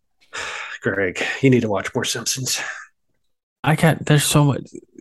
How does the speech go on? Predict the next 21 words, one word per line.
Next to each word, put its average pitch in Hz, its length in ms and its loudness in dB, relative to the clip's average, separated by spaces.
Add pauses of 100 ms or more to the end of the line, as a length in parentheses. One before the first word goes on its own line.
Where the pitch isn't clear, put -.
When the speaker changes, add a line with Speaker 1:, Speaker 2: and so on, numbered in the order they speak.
(220)
Speaker 2:
Listen 190 360 4
to 254 140 8
a 214 40 8
Nerds 202 280 4
United 196 340 6
episode. 123 360 4
We 147 100 4
talk 196 240 0
about 185 160 2
this 165 140 -2
all 185 100 4
the 180 60 -4
time. 196 160 4
There's 117 120 2
just - 200 -4
too 170 100 0
much 202 180 2
content. 151 400 2
It's 110 140 0
why 190 320 4
y-, 87 380 -8